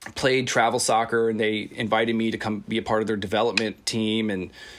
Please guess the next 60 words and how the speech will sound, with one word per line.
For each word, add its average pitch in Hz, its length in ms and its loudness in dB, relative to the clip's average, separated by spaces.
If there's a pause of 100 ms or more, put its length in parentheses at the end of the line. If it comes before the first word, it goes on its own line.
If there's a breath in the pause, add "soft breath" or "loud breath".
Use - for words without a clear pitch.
(320 loud breath)
you 165 140 0
know, 104 180 2
like, 110 140 0
there 143 140 4
were 139 80 2
some 131 180 0
certain 123 320 0
things 113 500 -2
where 101 400 0
I 113 80 0
was 107 160 -4
getting 110 280 -2
some - 160 -2
notoriety 101 640 0
and 98 100 -4
whatever. 101 540 -2 (560 loud breath)
Uh, 104 240 0
but 117 100 2
what 135 160 2
happened 160 340 2
in 123 80 0
the 120 60 2
midst 143 220 2
of 127 60 0
that, 101 140 2
too, 151 160 2
is, 110 120 0
like, 101 160 2
all 113 80 4
of 117 40 0
a 117 40 0
sudden 110 240 2
I - 20 2
went 113 160 0
from 104 140 -4
being, 110 180 -2
like, 98 220 -2
somebody 110 300 0
that 98 60 -4
was 92 140 -6
really 113 220 -2
good 110 440 2
and 98 140 -4
acknowledged 117 440 0
as 95 100 -4
being 95 320 -4
really 92 200 -2
good 92 360 -4
to - 100 -2
all, 107 160 -2
being 117 300 -2
around 107 300 -2
a 101 40 -6
bunch 104 220 -4
of 90 60 0
other 95 140 -4
kids 101 300 -2
who 101 80 -6
were, 92 100 -2
like, 87 240 -4